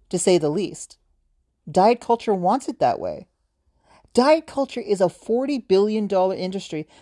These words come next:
that spends a lot of money on marketing to make you feel bad. Why? Because when you feel bad, you buy their products and services.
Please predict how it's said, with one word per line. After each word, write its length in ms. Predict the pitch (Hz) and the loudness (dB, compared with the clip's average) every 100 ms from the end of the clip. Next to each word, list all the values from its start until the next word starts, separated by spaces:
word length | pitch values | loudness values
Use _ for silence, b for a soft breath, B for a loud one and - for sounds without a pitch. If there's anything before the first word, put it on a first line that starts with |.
| - | -8
that 100 | 180 | -6
spends 340 | - 196 202 - | -2 -2 -2 0
a 80 | 190 | 0
lot 360 | 175 196 226 | 2 2 2
of 100 | 247 | 0
money 460 | 208 208 202 151 151 b b | -2 0 -2 -4 -8 b b
on 140 | 170 170 | -6 -2
marketing 580 | 185 226 - 156 143 - | 0 0 -2 -8 -10 -8
to 140 | 185 | -4
make 340 | 170 190 202 - | -2 0 -2 -4
you 140 | 202 | -6
feel 260 | - 190 170 | -2 -2 -2
bad. 520 | 156 196 202 - - _ _ _ _ _ | -2 -4 -4 -8 -16 _ _ _ _ _
Why? 500 | - 143 98 139 220 - b b b | 0 2 2 0 -6 -14 b b b
Because 260 | 220 247 247 | 0 2 0
when 280 | 202 254 302 | 2 2 2
you 120 | 302 | -2
feel 240 | - 254 | -2 -2
bad, 500 | 202 220 226 196 156 - b b | 0 -2 -2 -4 -6 -10 b b
you 120 | 226 | -4
buy 440 | 202 214 208 208 - | 4 6 6 4 0
their 140 | 175 | -4
products 460 | 175 170 156 151 - | -4 -2 -4 -4 -10
and 100 | 160 | -12
services. 640 | 156 143 156 - - - | -10 -10 -10 -12 -12 -14